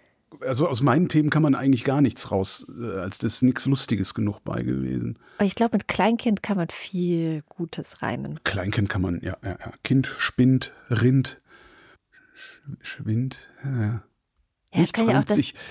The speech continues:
Speaker 1: Ich, pass auf, ich hab, ich hab einen schönen, schönen für, für, für in den Kopf zu setzen. Nichts reimt sich auf Kursk.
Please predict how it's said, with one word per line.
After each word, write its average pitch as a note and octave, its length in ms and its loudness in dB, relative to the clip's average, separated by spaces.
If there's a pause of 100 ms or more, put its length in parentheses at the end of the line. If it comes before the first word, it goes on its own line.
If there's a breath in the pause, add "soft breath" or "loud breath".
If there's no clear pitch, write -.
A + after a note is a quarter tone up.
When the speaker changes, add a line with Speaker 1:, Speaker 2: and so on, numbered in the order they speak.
Speaker 1:
Ich, - 160 0
pass D3 140 4
auf, B2+ 100 4
ich A2+ 140 0
hab, C3+ 120 0
ich A#2 160 -4
hab C3 80 0
einen B2+ 100 -2
schönen, B2 340 4
schönen B2 240 4
für, A2+ 260 0
für, G#2+ 400 0
für A2+ 180 -2
in G#2+ 120 2
den G#2+ 60 2
Kopf G#2+ 280 -2
zu - 140 -2
setzen. - 340 -4 (320 loud breath)
Nichts - 500 2
reimt F#2+ 340 2
sich - 200 0
auf - 220 -2
Kursk. - 500 0